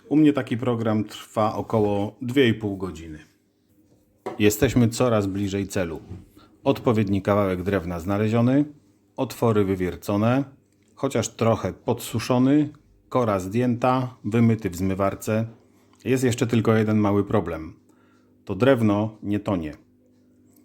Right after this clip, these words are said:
Trzeba je obciążyć. Nikt nie będzie czekał tych kilku miesięcy, żeby samoistnie zaczęło tonąć.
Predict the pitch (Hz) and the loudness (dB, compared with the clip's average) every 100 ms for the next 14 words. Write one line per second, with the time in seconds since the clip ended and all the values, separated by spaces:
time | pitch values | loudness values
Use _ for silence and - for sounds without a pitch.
0 | _ - - 139 120 113 120 - 120 87 | _ -8 0 2 4 2 0 0 2 2
1 | 78 - - _ _ _ _ _ _ _ | -4 -14 -20 _ _ _ _ _ _ _
2 | 120 117 110 104 101 107 104 123 107 92 | -4 -2 0 2 2 0 0 0 2 -2
3 | 92 95 - - 104 98 - 98 95 90 | -4 -8 -10 -10 -8 -6 -2 0 0 -2
4 | - - - 101 95 104 92 92 95 92 | -10 -20 -12 -8 -6 -4 -6 -6 -8 -8
5 | 90 90 98 92 92 - 98 90 92 92 | -8 -6 -4 -4 -6 -6 -6 -6 -4 -2
6 | 95 92 90 78 78 - | -2 -2 -4 -4 -12 -16